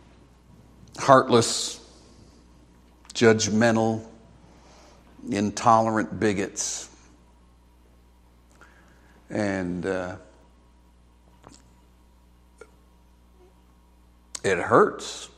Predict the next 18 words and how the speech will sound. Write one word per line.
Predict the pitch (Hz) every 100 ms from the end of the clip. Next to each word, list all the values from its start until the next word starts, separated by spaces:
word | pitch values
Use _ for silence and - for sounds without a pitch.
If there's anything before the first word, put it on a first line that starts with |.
| - _ - _ - - -
It's | 117 101
just | - 135 -
words, | 101 147 131 120 113
but, | - 98 - - - - - - - - - -
um, | - 110 80 - -
if | 110 117
you've | 104 101
ever | 139 139
been | 123 131 123 113 104 - -
put | 170 -
on | 120 104
the |
spot | 104 - 175 196 -
in | 98 92
that | 95 -
way, | 92 92 165
and | 90 85
I've | 80